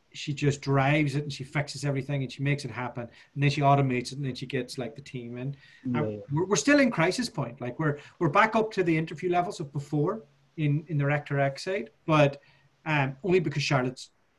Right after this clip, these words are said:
Speaker 1: in there, like, a, a, a steam train. And,
Speaker 2: Mm.
Speaker 1: and it's been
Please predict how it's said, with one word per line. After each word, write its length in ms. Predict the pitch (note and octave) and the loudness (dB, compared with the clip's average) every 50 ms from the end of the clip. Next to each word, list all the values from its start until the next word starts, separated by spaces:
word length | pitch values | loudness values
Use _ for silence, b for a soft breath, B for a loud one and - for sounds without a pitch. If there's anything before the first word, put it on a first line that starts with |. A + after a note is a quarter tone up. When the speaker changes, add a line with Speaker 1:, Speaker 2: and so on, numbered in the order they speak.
| _ _ _ _ - | _ _ _ _ -2
Speaker 1:
in 160 | F3+ D3 C#3 | 2 2 4
there, 260 | C3+ C3 B2 B2 A#2+ A#2+ | 4 4 2 2 0 0
like, 240 | A2+ A2+ - - - _ _ _ _ - | -2 -4 -4 -8 -16 _ _ _ _ -10
a, 140 | C3+ C3 B2+ - - | -10 -10 -10 -10 -12
a, 120 | C#3 C3+ - - | -12 -10 -10 -10
a 80 | C3+ | -10
steam 320 | - - - C#3 C3+ C3+ C3+ | -10 -6 -6 -4 -4 -4 -4
train. 340 | - D3 D#3 E3 F#3+ G#3+ G#3 | -4 -4 -4 -4 -6 -8 -6
And, 200 | E3 C3+ C3 - _ _ _ - A3+ | -6 -6 -6 -8 _ _ _ -8 -6
Speaker 2:
Mm. 80 | C#3 | -6
Speaker 1:
and 160 | B2+ B2 A#2+ - _ _ b b b b b b b b _ _ _ _ | -6 -6 -8 -12 _ _ b b b b b b b b _ _ _ _
it's 220 | - D3 D3 D3 - | -2 -2 -2 -2 -2
been 480 | - E3+ E3 D#3+ D3+ C#3 C3 B2+ - | 0 2 2 2 2 2 0 -4 -8